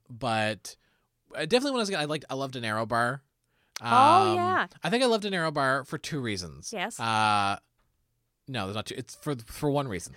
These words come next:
Speaker 1: The reason I liked <laughs> Aero bars, I mean, they're delicious, first of all. Um, but they give the illusion of, uh,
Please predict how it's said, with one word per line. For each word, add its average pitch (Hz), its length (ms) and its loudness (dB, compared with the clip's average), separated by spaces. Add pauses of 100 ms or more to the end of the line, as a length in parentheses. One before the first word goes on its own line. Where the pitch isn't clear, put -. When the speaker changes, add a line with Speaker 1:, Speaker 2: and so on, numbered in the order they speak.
(200)
Speaker 1:
The - 80 -8
reason 185 300 0
I 202 60 0
liked 175 220 -2
<laughs> - 120 -10
Aero 135 100 -4 (160)
bars, - 320 -8
I 196 60 0
mean, 185 100 -2
they're 131 120 -2
delicious, 110 580 -6
first - 220 -10
of - 80 -18
all. - 100 -20 (520)
Um, 117 300 -2 (400)
but 151 160 -4
they 147 140 0
give 170 340 -2
the 185 140 0
illusion 196 880 0 (340)
of, 127 720 0 (420)
uh, 104 720 0